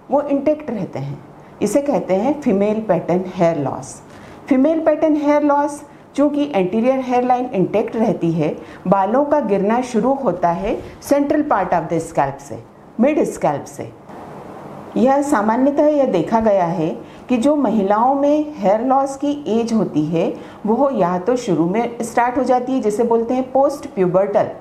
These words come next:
बीस साल के आसपास की उम्र, जब महिलाओं में पीरियड शुरू होते हैं, मेंस्ट्रुअल ब्लीडिंग यदि एक्सेस हो रही है,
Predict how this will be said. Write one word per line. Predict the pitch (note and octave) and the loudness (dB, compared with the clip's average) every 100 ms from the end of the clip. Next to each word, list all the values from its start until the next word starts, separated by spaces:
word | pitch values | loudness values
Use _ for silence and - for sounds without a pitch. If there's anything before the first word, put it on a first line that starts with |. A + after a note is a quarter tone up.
| - - - | -18 -20 -10
बीस | E3 B3+ C#4+ C#4+ | -2 0 0 0
साल | A#3 A3+ | 0 0
के | A3+ | -2
आसपास | A#3+ G#3 F#3 - G3+ F#3+ | -2 0 -2 0 0 0
की | - G#3+ - | -4 -10 -2
उम्र, | F#3+ E3 C#3 - - - - - - | 0 0 -2 -10 -18 -20 -20 -16 -2
जब | G#3+ A#3+ - - - | 0 0 -6 -14 -4
महिलाओं | - G#3 F#3+ G3 G3+ | -2 0 0 2 0
में | G3+ A#3+ F4+ - - | 0 -2 -4 -8 -6
पीरियड | - F#3 G3 A3 | 0 2 2 0
शुरू | - B3 B3 | -2 0 2
होते | A#3 A#3 | 0 0
हैं, | B3 A#3 B3+ - - F#3+ | 0 -2 -4 -10 -6 0
मेंस्ट्रुअल | G3 G3 G3+ B3+ B3+ A3+ - | 0 0 0 0 0 -4 -4
ब्लीडिंग | F3 F#3+ F#3+ A3+ A#3+ - - | 0 2 2 0 -4 -8 -4
यदि | G#3 B3+ B3+ | -2 -2 -2
एक्सेस | G#3 G3+ - D#4 C#4 | -2 -2 -2 0 0
हो | G3+ | 0
रही | F3+ D#3+ D#3 | 2 2 0
है, | D#3+ - - | -2 -6 -8